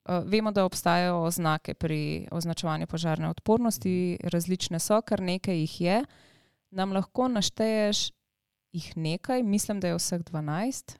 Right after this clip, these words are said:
Speaker 1: enajst, dvanajst, jih lahko našteješ pet in poveš, kaj pomenijo.
Speaker 2: Ja. R E I so klasične, ne. To je nosilnost, eh,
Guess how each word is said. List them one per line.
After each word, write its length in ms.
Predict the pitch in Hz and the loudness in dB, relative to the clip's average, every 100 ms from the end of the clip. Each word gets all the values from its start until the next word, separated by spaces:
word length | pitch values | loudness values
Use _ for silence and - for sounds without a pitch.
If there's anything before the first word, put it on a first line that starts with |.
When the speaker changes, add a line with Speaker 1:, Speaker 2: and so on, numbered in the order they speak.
| - | -16
Speaker 1:
enajst, 360 | 160 - - | -10 -8 -8
dvanajst, 560 | 170 165 190 254 269 - _ _ _ _ _ _ _ _ _ 185 | -6 -4 -2 -2 -4 -10 _ _ _ _ _ _ _ _ _ -6
jih 120 | - | -2
lahko 260 | 180 - 196 | -2 0 -2
našteješ 460 | 185 - 180 170 | -2 0 0 0
pet 300 | - 202 233 | -2 -4 -4
in 100 | - | -6
poveš, 460 | 175 165 175 - - | -6 -4 -4 -6 -14
kaj 200 | - 151 | -6 -6
pomenijo. 420 | - 165 156 165 170 - _ _ _ _ _ _ _ _ _ _ _ _ _ | -6 -8 -8 -8 -10 -16 _ _ _ _ _ _ _ _ _ _ _ _ _
Speaker 2:
Ja. 220 | 120 87 80 _ _ _ _ _ _ _ _ 120 | -10 -10 -12 _ _ _ _ _ _ _ _ -6
R 120 | 123 | -4
E 180 | 120 104 | -4 -6
I 120 | - | -6
so 140 | 101 101 | -6 -6
klasične, 540 | - 87 - 82 - | -6 -8 -8 -12 -10
ne. 160 | 85 90 | -8 -8
To 140 | - | -6
je 80 | 98 | -6
nosilnost, 720 | 95 - 120 117 107 101 - | -6 -6 -4 -2 -2 -4 -8
eh, 80 | - | -10